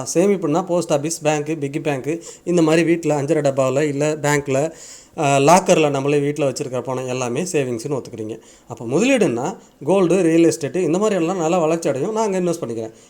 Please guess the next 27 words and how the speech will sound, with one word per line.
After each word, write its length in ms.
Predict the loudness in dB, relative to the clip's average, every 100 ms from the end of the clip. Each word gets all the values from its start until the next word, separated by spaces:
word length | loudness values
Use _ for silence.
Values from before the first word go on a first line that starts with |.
| _
ஈக்விட்டி 360 | -2 -2 -2 -2
மார்க்கெட், 340 | 0 0 0 0
அதாவது 220 | 0 0
ஸ்டாக், 340 | 2 2 2 -2
மியூச்சுவல் 280 | 0 -2 -2
ஃபண்ட்ஸ்னு 300 | -4 -2 -2
ஒரு 140 | -2 -4
ஆட் 200 | -4 -2
பண்ணியிருக்கியே, 400 | 0 -2 -2 -4 -4 -4
அது 140 | 0
எதுக்கு 280 | 0 0 -4
அப்படின்னு 240 | -2 -4
கேட்குறீங்க. 320 | -4 -8 -12 -14 -18 -20 -14
ஓகே, 220 | -14 -14 -18 _ _ _ _ -8
இதெல்லாம் 300 | 2 6 6
இருக்கு, 300 | 4 2 -2 -2 -10
இதுல 220 | -12 -8 0
பெஸ்ட் 300 | 0 2 2
முதலீடு 400 | 4 4 4 6
எது 220 | 6 4 2
அப்படின்னு 300 | -2 -2 0 0
ஒரு 80 | -2
கொஸ்டின் 260 | -4 -4
வரும் 140 | -4 -6
இப்ப 100 | -6
உங்களுக்கு. 280 | -6 -8 -16 -18 -20 -20 -20 -20 -20 -20 _ -4
அதாவது 220 | 0 0